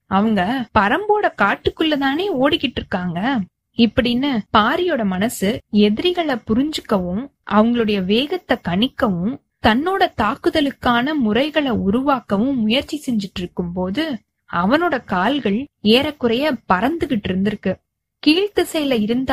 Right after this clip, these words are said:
அந்த ஓடைக்கு அவன் வந்து சேர்ந்திருக்கான். காட்டோடையில நீர் பெருகி ஓடிட்டு இருந்திருக்கு. இப்போ ஓட்டத்தோட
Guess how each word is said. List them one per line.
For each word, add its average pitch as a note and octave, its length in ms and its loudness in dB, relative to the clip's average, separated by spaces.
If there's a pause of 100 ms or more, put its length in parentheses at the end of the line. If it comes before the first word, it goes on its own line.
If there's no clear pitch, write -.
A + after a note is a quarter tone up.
அந்த G#3 260 -2 (140)
ஓடைக்கு B3 500 0
அவன் G3 240 0
வந்து F3+ 260 -2
சேர்ந்திருக்கான். F#3+ 600 -4 (420)
காட்டோடையில B3+ 840 0 (340)
நீர் B3 420 0
பெருகி C#4 440 2 (100)
ஓடிட்டு G#3+ 380 -2
இருந்திருக்கு. F#3 480 -6 (380)
இப்போ A#3+ 380 0 (340)
ஓட்டத்தோட D4 580 2